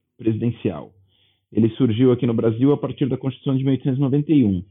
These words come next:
mas ele pegou coisas que vinham de antes, não só do Brasil, como de fora do Brasil,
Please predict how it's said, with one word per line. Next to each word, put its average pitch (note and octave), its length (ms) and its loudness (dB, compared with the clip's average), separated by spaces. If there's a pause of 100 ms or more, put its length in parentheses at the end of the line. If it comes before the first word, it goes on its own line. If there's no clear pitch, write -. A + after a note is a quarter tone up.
(460)
mas A2 180 0
ele C#3 160 4
pegou B2 480 2
coisas A#2 380 0
que A2+ 160 -4
vinham G#2 300 0
de G2 180 -2
antes, A2 420 -4
não A2+ 160 -4
só F#2+ 200 -8
do F#2+ 80 -4
Brasil, B2 400 -4
como E3 160 -6
de E3+ 80 -8
fora - 200 -12
do - 80 -6
Brasil, G#2 480 -6